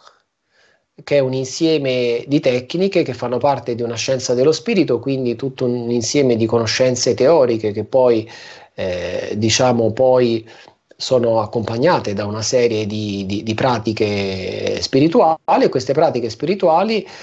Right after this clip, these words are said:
portano piano piano proprio all'imparare a prendersi cura di certi stati interiori, e, e proprio questo atto di cura, di amorevolezza, cioè dell'imparare a stare insieme con questi stati interiori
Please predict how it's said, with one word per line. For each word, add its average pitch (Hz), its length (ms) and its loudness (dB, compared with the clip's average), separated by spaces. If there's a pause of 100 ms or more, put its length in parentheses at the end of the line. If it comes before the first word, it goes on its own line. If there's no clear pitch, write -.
(140)
portano 202 460 2
piano 160 220 -4
piano 196 240 -4
proprio 160 360 -4
all'imparare 147 520 -4
a 165 60 -2
prendersi 123 720 -2
cura 110 500 -4 (260)
di 120 120 2
certi 107 340 -2
stati 110 340 -2
interiori, 107 880 2 (540)
e, 160 420 6
e 160 140 2
proprio 208 340 2
questo 160 360 0
atto 180 260 0
di 147 100 -2
cura, 127 460 -2
di 123 300 -2
amorevolezza, 139 1040 2
cioè 113 180 -4
dell'imparare 120 640 2
a - 40 0
stare 131 280 -2
insieme 104 760 -2
con 107 220 -6
questi 110 340 -2
stati 147 680 0
interiori 107 1000 2